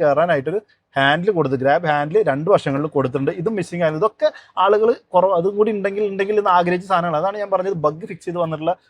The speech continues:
ഒരു വേരിയന്റ് എന്നുള്ളത്, അപ്ഡേറ്റ് എന്നുള്ളത് കേട്ടോ. പിന്നെ നമുക്ക് ഇഷ്ടപ്പെടുന്ന മറ്റൊരു സാധനം നമ്മുടെ Thar Rox-ൻ്റെ അതേ സ്റ്റിയറിംഗ് വീലിലേക്ക് ഇപ്പോൾ മാറിയിട്ടുണ്ട് എന്നുള്ളതാണ്. അതിൽ സ്റ്റിയറിംഗിൽ കൺട്രോൾസ് കാര്യങ്ങളൊന്നും with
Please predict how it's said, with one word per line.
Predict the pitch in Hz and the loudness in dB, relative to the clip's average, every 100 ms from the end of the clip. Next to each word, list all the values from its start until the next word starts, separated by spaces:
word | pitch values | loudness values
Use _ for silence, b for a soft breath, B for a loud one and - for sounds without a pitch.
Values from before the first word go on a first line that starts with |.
| _ 156 | _ -4
ഒരു | 175 180 170 | -2 -2 2
വേരിയന്റ് | 156 143 160 165 151 | 4 4 4 4 4
എന്നുള്ളത്, | 143 139 175 | 4 4 4
അപ്ഡേറ്റ് | 151 156 156 160 | 2 0 0 0
എന്നുള്ളത് | 143 131 123 | 2 2 4
കേട്ടോ. | 127 214 b b 214 | 6 4 b b 4
പിന്നെ | 247 320 - - | 6 6 2 -2
നമുക്ക് | 208 202 - _ _ _ - | 0 0 -2 _ _ _ -16
ഇഷ്ടപ്പെടുന്ന | - 208 196 190 175 | 0 4 4 4 2
മറ്റൊരു | - 202 185 | 4 4 6
സാധനം | 160 185 180 | 4 4 0
നമ്മുടെ | 151 240 b b - | 2 2 b b 2
Thar | 165 202 | 4 6
Rox-ൻ്റെ | 160 160 - 175 208 147 | 4 0 -2 -2 0 0
അതേ | 135 170 | 0 -2
സ്റ്റിയറിംഗ് | - 135 135 135 | -2 2 2 2
വീലിലേക്ക് | 139 147 143 | 2 2 0
ഇപ്പോൾ | 151 135 | 4 6
മാറിയിട്ടുണ്ട് | 123 127 139 147 135 | 6 4 0 2 2
എന്നുള്ളതാണ്. | 131 131 131 | 4 2 4
അതിൽ | 156 254 b _ | 2 0 b _
സ്റ്റിയറിംഗിൽ | - 139 143 170 151 | 4 4 4 2 2
കൺട്രോൾസ് | 135 139 165 208 | 2 4 2 4
കാര്യങ്ങളൊന്നും | 160 143 139 143 139 | 4 6 2 0 0
with | 135 | -2